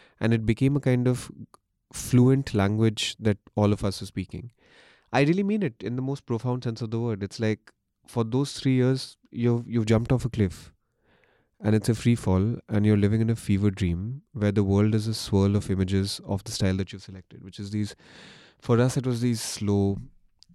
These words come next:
pans <clears throat> or tilt downs and, you know, this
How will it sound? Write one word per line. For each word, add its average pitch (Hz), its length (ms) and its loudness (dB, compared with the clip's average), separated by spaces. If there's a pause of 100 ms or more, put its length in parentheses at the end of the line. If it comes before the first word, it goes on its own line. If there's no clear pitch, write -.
(240)
pans 92 600 -4 (260)
<clears throat> 139 320 -6
or 107 100 -8
tilt 101 260 -6
downs 95 460 -10 (160)
and, 110 340 -6
you 147 160 -6
know, 151 100 -4
this 135 280 -8